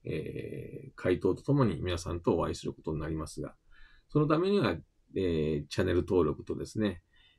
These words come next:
ベルマーク、通知のボタンをちゃんと押してていただくとですね、えー、それがかい-、あの、その回が、あの、アップされたよっていうと、それを見ていくことができますので、よろしくお願いします。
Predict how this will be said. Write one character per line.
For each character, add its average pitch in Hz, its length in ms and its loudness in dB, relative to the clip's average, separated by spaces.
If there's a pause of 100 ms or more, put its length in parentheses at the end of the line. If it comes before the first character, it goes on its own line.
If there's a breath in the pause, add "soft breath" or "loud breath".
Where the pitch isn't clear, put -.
(100)
ベ 98 120 12
ル 95 80 4
マ 95 200 2
ー 80 60 -2
ク、 - 240 -2 (100)
通 107 200 4
知 - 100 -6
の 85 100 -4
ボ 90 120 0
タ 87 120 -4
ン 80 180 -2
を - 60 -6
ち - 120 -4
ゃ 104 80 2
ん 95 80 -4
と - 80 -12
押 95 120 0
し - 80 -10
て 107 100 -2
て 117 120 0
い 104 80 0
た - 80 2
だ 123 100 4
く 156 80 -10
と - 100 -2
で - 100 2
す - 100 -4
ね、 139 220 2 (300)
え 82 200 -2
ー、 80 40 -2
そ 101 120 0
れ 92 100 4
が 87 160 2
か - 160 0
い-、 87 140 0 (100)
あ - 20 -6
の、 87 520 -2
そ - 160 0
の 90 100 2
回 92 240 2
が、 - 140 -8 (100)
あ - 0 -
の、 90 300 -2
ア 95 80 -2
ッ 92 60 -2
プ - 120 -14
さ 98 100 2
れ 90 60 4
た 117 120 2
よ 156 140 6
っ 160 60 -6
て - 80 2
い 143 80 6
う 143 60 0
と、 160 120 4
そ 117 140 2
れ 85 80 4
を 71 80 2
見 95 160 0
て 76 80 -2
い 69 140 0
く - 80 -20
こ 71 120 -6
と 76 80 -4
が 78 60 -6
で 80 100 -4
き 90 120 -8
ま 80 100 -2
す - 140 -10
の 143 80 0
で、 151 160 2
よ 76 80 -2
ろ 80 80 -2
し - 100 -8
く - 140 -2
お - 60 -6
願 - 260 -8
い - 60 -6
し - 100 -12
ま 95 180 2
す。 - 500 -6